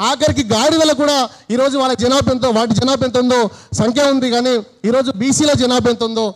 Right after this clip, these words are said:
ఈరోజు చట్టసభలో కానీ లేదంటే భారతదేశం దగ్గర ఎట్లాంటి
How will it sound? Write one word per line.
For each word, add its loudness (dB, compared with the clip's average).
ఈరోజు 2
చట్టసభలో 2
కానీ 2
లేదంటే 0
భారతదేశం 2
దగ్గర 0
ఎట్లాంటి 0